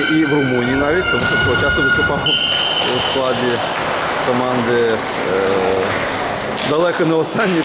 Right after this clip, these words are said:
команди в Румунії, скажімо так. Два нуль рахунок, два нуль рахунок.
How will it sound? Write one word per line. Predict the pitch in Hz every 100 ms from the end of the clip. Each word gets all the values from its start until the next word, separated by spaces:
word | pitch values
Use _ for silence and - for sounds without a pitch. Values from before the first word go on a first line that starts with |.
| 156
команди | 156 156 143 143
в | 147 147
Румунії, | 156 143 143 156
скажімо | 151 147 165
так. | 175 190 - 131
Два | 196
нуль | 220 180
рахунок, | 147 185 226 165
два | 147 160
нуль | 165 151
рахунок. | 202 226